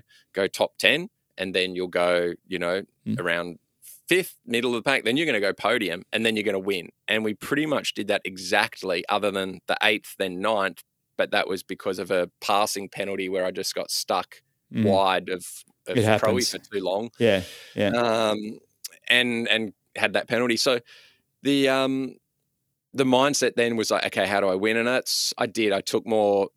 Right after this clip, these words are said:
Speaker 1: more supplements to help settle my gut down, um, the following year, and trained pretty similarly though. Like, I had a routine by then. I knew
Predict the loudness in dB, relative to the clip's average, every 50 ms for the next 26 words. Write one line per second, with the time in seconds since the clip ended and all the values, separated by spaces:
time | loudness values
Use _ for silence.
0 | _ -4 -4 -2 0 0 0 0 0 0 -2 -2 -2 -2 -2 -2 -4 -4 -2 -4
1 | -4 -2 -2 -2 0 0 0 0 -2 -6 -8 -6 -2 -2 -2 -2 0 0 0 0
2 | 2 2 0 -2 -4 -6 -12 _ _ -10 -8 -6 -6 -4 -4 -4 -6 -6 -8 -8
3 | -10 -6 -2 -2 -2 -2 -2 -4 -4 -4 0 0 2 0 0 -2 _ -18 -20 -20
4 | -20 -20 _ _ _ _ _ -2 0 0 2 2 2 2 2 2 2 0 0 -2
5 | -2 -4 -6 -8 -12 _ _ _ _ _ _ _ _ _ _ _ _ -4 -4 0
6 | 0 0 2 2 0 0 -2 -4 -6 -12 -10 -2 0 2 2 2 2 0 0 0
7 | 0 2 2 2 2 2 2 2 2 2 2 2 0 -2 -2 -2 -4 -4 0 0
8 | 2 2 2 0 0 0 0 0 2 0 -2 -2 -2 -2 0 2 2 2 2 4
9 | 2 2 2 0 0 -2 -2 -2 -2 -2 -4